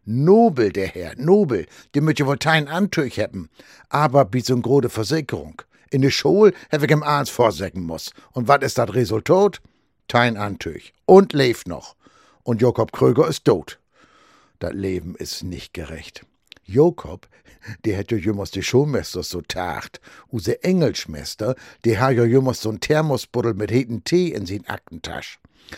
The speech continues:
Die wecken heft jo meint, du wär Schluck in. Jakob hätt den Buddel mo untersucht.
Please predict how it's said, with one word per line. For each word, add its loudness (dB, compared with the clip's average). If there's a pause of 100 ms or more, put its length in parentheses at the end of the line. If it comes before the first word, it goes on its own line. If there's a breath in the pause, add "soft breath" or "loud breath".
(180 loud breath)
Die 4
wecken 4
heft -2
jo 6
meint, 0
du 0
wär 0
Schluck 0
in. -6 (440 soft breath)
Jakob 2
hätt -2
den -2
Buddel 6
mo 2
untersucht. 0